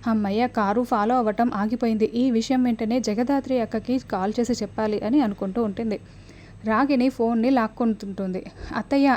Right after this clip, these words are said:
ఇప్పుడు మనం నేరుగా నిషి వాళ్ళ అక్క ఇన్-, నిషి అక్క వాళ్ళ ఇంటికి వెళ్దాము, తర్వాత చెప్పులు కొనుక్కుందాంలే" అని చెప్పడంతో, "ఈరోజు నీకు ఏదో అయ్యిందే" అని అనుకుంటూ వెంటనే రాగిణి నిషికి కాల్ చేస్తుంది. "ఏంటత్తయ్య, ఎప్పుడో పొద్దున ఐదు నిమిషాల్లో వస్తామని చెప్పి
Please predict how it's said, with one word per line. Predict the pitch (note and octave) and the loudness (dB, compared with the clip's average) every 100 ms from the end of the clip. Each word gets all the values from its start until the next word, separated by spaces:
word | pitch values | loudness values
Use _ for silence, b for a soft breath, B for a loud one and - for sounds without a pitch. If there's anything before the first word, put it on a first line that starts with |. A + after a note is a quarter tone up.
| - | 2
ఇప్పుడు | A#3+ C#4+ | 2 4
మనం | C4+ A#3+ C4+ | 6 6 4
నేరుగా | A3+ B3 C#4+ A3 C4 | 4 4 2 2 2
నిషి | A#3+ A3+ D4+ | 2 2 4
వాళ్ళ | C#4 C4 | 4 4
అక్క | B3+ - | 2 0
ఇన్-, | C4+ B3 A#3 | 0 0 0
నిషి | A#3 A3+ | 0 0
అక్క | C4+ C4 | -2 0
వాళ్ళ | B3+ | 0
ఇంటికి | A#3 A#3+ B3+ | 0 -2 -2
వెళ్దాము, | A3+ A3 G#3+ | 0 0 -2
తర్వాత | G#3 G#3 A#3+ D4 | 0 0 2 2
చెప్పులు | C4+ B3 A#3+ | 0 -2 0
కొనుక్కుందాంలే" | B3 A#3 B3+ A#3 A3+ A3 | 0 0 2 2 2 2
అని | A3 A#3 | 2 2
చెప్పడంతో, | A#3+ G3+ G#3 G3 C4 C4+ | 2 0 -2 0 -2 0
"ఈరోజు | G#3+ G#3+ G#3 B3+ | 2 2 2 2
నీకు | B3 A#3 B3+ G3+ | 0 2 2 2
ఏదో | G3+ A3 | 0 2
అయ్యిందే" | C#4 A#3+ C4 A#3 A#3 | 2 2 2 0 -2
అని | A3 A#3 | -2 -2
అనుకుంటూ | G#3 G#3 G3+ D#4+ B3 B B B B B B | -2 -4 -2 0 -2 B B B B B B
వెంటనే | A#3+ A3 G3 A3 D4 | 0 0 0 2 4
రాగిణి | C4 A#3+ A3+ B3+ | 4 2 0 2
నిషికి | A3+ B3 B3+ B3+ | 0 0 -2 0
కాల్ | A3 G#3 | 0 0
చేస్తుంది. | A3 A3 G3+ F#3+ - B B | -2 -2 -4 -4 -6 B B
"ఏంటత్తయ్య, | A#3 D4 D#4 D4+ A#3 A#3+ B3 | 6 6 6 4 4 4 2
ఎప్పుడో | A3 C4 D4 | -2 2 2
పొద్దున | C#4+ A3+ C4 | 4 2 4
ఐదు | B3+ A#3 | 4 2
నిమిషాల్లో | A#3+ A#3+ B3+ B3 | 2 2 2 2
వస్తామని | A#3+ A3+ B3 A#3+ A#3+ | 0 0 0 0 0
చెప్పి | A3+ - | -2 -2